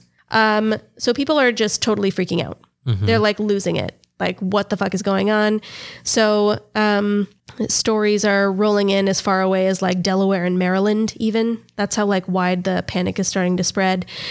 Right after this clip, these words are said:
Speaker 1: Um, so people begin, like, closing down schools and businesses, thinking that they're in danger.
Speaker 2: <laughs>
Speaker 1: And, uh, hunters at this point are even, like, like, stalking the forests, trying to find it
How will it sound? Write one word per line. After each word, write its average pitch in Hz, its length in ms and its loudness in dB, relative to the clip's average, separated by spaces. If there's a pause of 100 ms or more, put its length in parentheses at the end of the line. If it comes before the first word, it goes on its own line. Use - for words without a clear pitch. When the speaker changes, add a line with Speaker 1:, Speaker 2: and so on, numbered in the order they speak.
(400)
Speaker 1:
Um, 208 580 2
so 220 520 0 (160)
people 233 300 0
begin, 202 720 0
like, 190 440 -2
closing 202 520 0
down 185 340 0
schools 185 460 -2
and 180 160 -2
businesses, 185 640 -2
thinking 185 340 -2
that 185 120 -2
they're 180 160 -2
in 180 120 2
danger. 196 540 0
Speaker 2:
<laughs> - 40 -18 (840)
Speaker 1:
And, 220 320 2
uh, 202 420 2 (300)
hunters 214 720 0 (200)
at 208 160 -2
this 208 140 0
point 202 360 0
are 208 120 2
even, 202 380 0
like, 180 400 0 (160)
like, 185 280 -2 (180)
stalking 202 640 0
the 185 120 0
forests, 190 720 -2
trying 190 360 0
to 185 120 -2
find 180 340 -2
it 202 220 -2